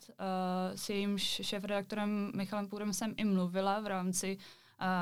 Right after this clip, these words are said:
v rámci toho materiálu o konzervatismu, eh, který tak nějak říkal, že prostě se k tomu hlásí a, a že vlastně i někteří lidi, když řekl, že, že chtějí,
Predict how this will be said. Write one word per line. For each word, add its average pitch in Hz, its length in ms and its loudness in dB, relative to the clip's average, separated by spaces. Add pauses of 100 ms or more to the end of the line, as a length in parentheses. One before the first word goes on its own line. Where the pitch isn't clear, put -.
(160)
v 180 60 -2
rámci 185 420 0
toho 190 720 2
materiálu 190 580 0
o 196 120 -2
konzervatismu, 196 920 -4
eh, - 760 -2
který 240 440 2
tak 240 180 0
nějak 233 200 6
říkal, 226 300 0
že 214 120 0
prostě 226 600 0
se 233 140 0
k 233 80 -6
tomu 240 340 6
hlásí 196 800 0
a, 208 240 2
a 214 180 0
že 226 240 0
vlastně 220 340 0
i 233 60 4
někteří 226 420 4
lidi, 226 200 4
když 226 200 4
řekl, 202 340 -2
že, 208 280 -2
že 196 200 -2
chtějí, 220 360 0